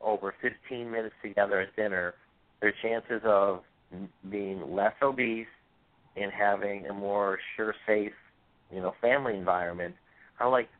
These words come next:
sixty-two percent higher. And with every minute you add, the percentage goes up that much longer. So spending time together is just as important as eating. So it's imperative that, you know, and,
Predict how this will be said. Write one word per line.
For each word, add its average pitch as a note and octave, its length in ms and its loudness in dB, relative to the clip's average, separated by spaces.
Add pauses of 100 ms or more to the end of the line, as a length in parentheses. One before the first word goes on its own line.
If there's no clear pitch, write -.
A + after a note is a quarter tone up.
(260)
sixty-two - 560 -12
percent - 400 -2
higher. C3+ 540 0 (360)
And B2 120 -4
with - 180 0
every D#3+ 240 0
minute D3+ 280 -6 (100)
you - 120 -10
add, C3 380 2
the A#2 60 -10
percentage A#2 460 -8
goes A2+ 160 -4
up G#2+ 140 -6 (300)
that A#2 140 -2
much A2+ 180 -4
longer. B2 360 -2 (340)
So C3 220 4 (340)
spending G#3+ 340 -2 (160)
time F#3 300 -6
together E2+ 540 -4
is G#2 180 -6 (160)
just D3+ 240 2
as A2 80 -10
important F#2+ 420 -4
as F#2 60 -10
eating. F2+ 300 -8 (100)
So G2+ 260 2 (840)
it's C3+ 140 -2 (440)
imperative A#2+ 840 -2
that, E2 180 -6 (220)
you F#2+ 140 -12
know, E2+ 160 -6
and, G2+ 120 -10